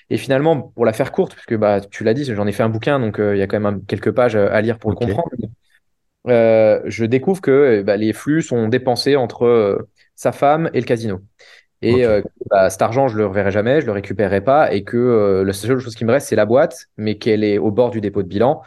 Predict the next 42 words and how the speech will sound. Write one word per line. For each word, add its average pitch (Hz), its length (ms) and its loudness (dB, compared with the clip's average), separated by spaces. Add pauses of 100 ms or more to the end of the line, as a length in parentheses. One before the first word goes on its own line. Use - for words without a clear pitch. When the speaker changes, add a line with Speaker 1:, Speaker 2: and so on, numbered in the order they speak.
(280)
Speaker 1:
Donc, 113 160 -2
je 104 60 -6
dois 117 160 2
passer 135 260 0
sous 120 160 -10
une 110 160 -4
procédure 117 400 -2
un 98 60 -4
peu 107 100 -4
particulière 127 580 -2
qui 127 60 -16
s'appelle 98 220 -4
la 95 100 0
procédure 101 360 -4
de 92 80 -2
sauvegarde, 110 640 0 (400)
qui - 160 -4
est, 113 160 2
euh, 101 100 0
je 95 60 -6
dirais, 107 200 -2
avant 110 340 2
le, 107 160 0
le 101 80 -2
redressement 101 360 -4
et 107 40 0
la 101 80 2
liquidation. 104 540 -2
Speaker 2:
Oui. 92 160 0 (480)
Speaker 1:
Une 98 60 -12
step 139 200 -2
intermédiaire, 110 640 0 (280)
qui - 140 -16
peut 143 120 0
être 147 260 -2
d'ailleurs 117 240 2
une... 110 120 -6 (320)
extrêmement 143 540 -2
bénéfique 127 380 -2
pour 123 100 -6
une 110 80 0
entreprise 110 520 -2